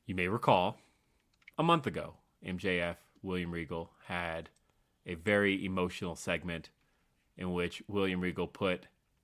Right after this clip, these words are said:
M J F in a little bit of a diaper bag.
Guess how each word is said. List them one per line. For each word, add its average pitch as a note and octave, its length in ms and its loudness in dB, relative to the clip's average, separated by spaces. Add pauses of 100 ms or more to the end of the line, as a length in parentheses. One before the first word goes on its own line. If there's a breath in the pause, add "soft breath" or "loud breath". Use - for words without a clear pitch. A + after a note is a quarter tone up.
(120)
M F#2+ 180 2
J F2 220 0
F F2 320 -2 (480)
in B2+ 160 2
a A2+ 80 6
little A#2+ 560 4
bit G#2+ 160 4
of F#2+ 80 0
a F#2+ 60 0
diaper E2 260 -2
bag. E2 320 -8